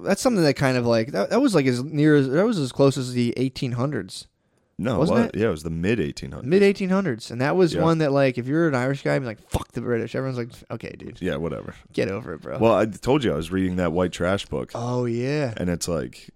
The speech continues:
Speaker 2: the whole book is like, "Hey, white trash had it really bad."
Speaker 1: <laughs> Yeah.
Speaker 2: <laughs> And, like, you can't go out and tell people about the book.
Speaker 1: No.
Speaker 2: 'Cause people are like, "Uh, wait, oh, white people were slaves too?" It's like, yes. <laughs>
Speaker 1: Well,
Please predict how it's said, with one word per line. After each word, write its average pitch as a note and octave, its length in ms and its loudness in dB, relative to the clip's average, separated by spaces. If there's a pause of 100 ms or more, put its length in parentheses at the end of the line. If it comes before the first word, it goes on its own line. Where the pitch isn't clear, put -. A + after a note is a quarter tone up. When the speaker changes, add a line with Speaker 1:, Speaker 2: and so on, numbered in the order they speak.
(320)
Speaker 2:
the G2+ 180 2
whole D3 140 6
book A#2+ 320 2
is E2 220 -2
like, D2 420 -8 (840)
"Hey, C3 100 0
white A#2 240 2
trash B2 400 0
had F2 180 0
it D#2+ 100 -4 (240)
really A#2 420 2
bad." F2 440 0
Speaker 1:
<laughs> - 60 -10 (160)
Yeah. C#3+ 300 -4
Speaker 2:
<laughs> - 220 -10
And, C#3 160 0
like, C3 280 0
you A#2+ 120 -2
can't B2+ 280 0
go A2+ 160 2
out G#2+ 140 2
and G2+ 100 -8
tell G#2 160 0
people E2+ 460 -8 (460)
about G#2 300 2
the G2 80 -4
book. F2+ 380 -4 (240)
Speaker 1:
No. A2+ 280 -6 (140)
Speaker 2:
'Cause F#2 160 -6
people F#2 260 -2
are - 20 0
like, D#2 160 -4
"Uh, D#2+ 220 -2
wait, E2+ 240 -2
oh, F2+ 180 0
white E2 280 0
people F2 220 -2
were F#2+ 140 0
slaves F2+ 640 -2
too?" F#2 420 2
It's A2 120 -6
like, F2 160 -4
yes. F2 520 0
<laughs> - 60 -20 (280)
Speaker 1:
Well, E3+ 100 4